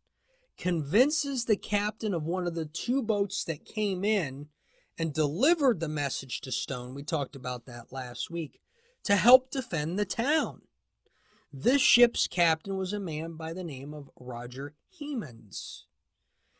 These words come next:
and he actually ends up firing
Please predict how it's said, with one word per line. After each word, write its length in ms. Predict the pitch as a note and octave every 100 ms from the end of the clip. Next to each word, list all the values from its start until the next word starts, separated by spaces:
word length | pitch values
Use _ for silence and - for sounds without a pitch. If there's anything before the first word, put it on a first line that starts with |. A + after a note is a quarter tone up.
| _ -
and 80 | F3
he 140 | G3+
actually 580 | A3+ D4+ - - C4 G#3+
ends 220 | G3+ F#3+
up 160 | G3 F#3
firing 880 | - - A#3+ D4+ B3 D3 C3+ F#3